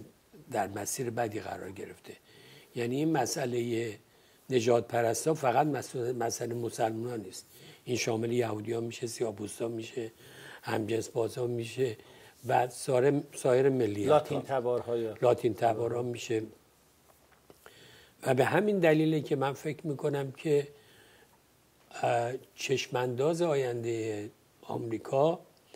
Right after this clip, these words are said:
Speaker 1: از نظر امنیت داخلی، امنیت فردی، فکر می‌کنم دچار اشکال بشه، اه، در حداقل یکی دو سال آینده.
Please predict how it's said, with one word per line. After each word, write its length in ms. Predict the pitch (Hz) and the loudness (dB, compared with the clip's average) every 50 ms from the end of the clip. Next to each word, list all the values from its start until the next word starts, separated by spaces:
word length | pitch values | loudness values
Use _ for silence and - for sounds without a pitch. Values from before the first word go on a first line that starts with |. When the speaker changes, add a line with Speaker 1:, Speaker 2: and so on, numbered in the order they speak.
| - - - - - - | -20 -20 -20 -20 -18 -8
Speaker 1:
از 200 | - - 113 117 | -6 -4 -2 0
نظر 340 | 120 113 113 127 139 151 160 | 0 0 0 0 0 0 0
امنیت 1040 | 156 151 120 120 120 117 117 113 110 107 110 120 131 147 143 - 139 117 104 107 110 | 0 0 -2 -2 -2 -2 -4 -4 -4 0 2 2 2 2 2 0 0 0 0 0 2
داخلی، 600 | 117 117 110 98 - - 117 113 113 120 107 107 | 2 4 2 2 0 -4 -4 -4 -4 -4 -4 -4
امنیت 540 | 101 101 107 104 107 107 113 110 - - 123 | -4 -6 -6 -4 -2 -2 -2 -2 -4 -8 -10
فردی، 760 | - - - 127 117 113 113 107 110 117 131 147 151 156 156 _ _ - - - - - - - - _ _ - | -10 -2 0 0 2 2 0 -4 -6 -4 -4 -4 -4 -6 -8 _ _ -20 -20 -20 -20 -20 -20 -20 -20 _ _ -12
فکر 260 | - - 131 120 120 | -6 -4 -4 -4 -4
می‌کنم 440 | 123 120 117 - 127 123 123 120 110 | -6 -6 -4 -2 -2 0 -2 -2 -2
دچار 360 | 110 104 - - 123 120 120 | -4 -6 -4 -2 -2 0 0
اشکال 400 | 110 107 - - - 123 117 113 | -2 -4 -4 -2 0 0 0 0
بشه، 360 | 101 90 85 - - 95 92 - _ _ _ _ _ _ _ - - - - - _ _ _ - - | -2 -6 -10 -10 -12 -12 -14 -16 _ _ _ _ _ _ _ -20 -20 -20 -20 -20 _ _ _ -6 -4
اه، 200 | 120 107 107 104 | -2 -2 -2 -4
در 360 | 101 104 120 110 107 110 113 - - - - - | -4 -2 -2 -2 -2 -2 -6 -10 -14 -20 -20 -10
حداقل 580 | - - 120 113 104 113 113 110 - 117 117 123 | -6 -6 -6 -4 -2 -2 -2 -2 0 -2 -2 0
یکی 280 | 117 107 101 - - | -2 -2 -4 -8 -8
دو 160 | 104 104 104 | -4 -4 -4
سال 260 | 101 - - 117 120 117 | -2 -2 -2 -2 0 0
آینده. 580 | 110 107 98 101 104 95 98 101 101 98 90 | -2 -2 -4 -4 -6 -8 -6 -4 -4 -4 -4